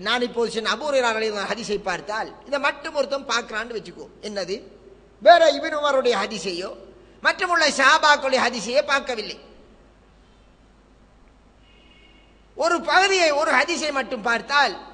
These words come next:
வழி தவற எப்படி வாய்ப்பு இருக்கிறதுன்னு பாருங்கள். எப்படி வருகிறது? மன் ஹரஜ மின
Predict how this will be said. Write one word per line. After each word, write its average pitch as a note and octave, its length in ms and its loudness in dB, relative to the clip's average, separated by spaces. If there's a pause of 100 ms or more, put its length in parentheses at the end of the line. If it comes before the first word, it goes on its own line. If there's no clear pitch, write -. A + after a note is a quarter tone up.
வழி D4+ 220 0
தவற C4 240 4
எப்படி A#3+ 240 -8
வாய்ப்பு G#3+ 260 -2
இருக்கிறதுன்னு G#3+ 420 -10
பாருங்கள். F3 380 -8
எப்படி B3 220 -4
வருகிறது? F3+ 360 -4 (560)
மன் D#4+ 180 2 (140)
ஹரஜ D4 480 4
மின B3+ 180 -4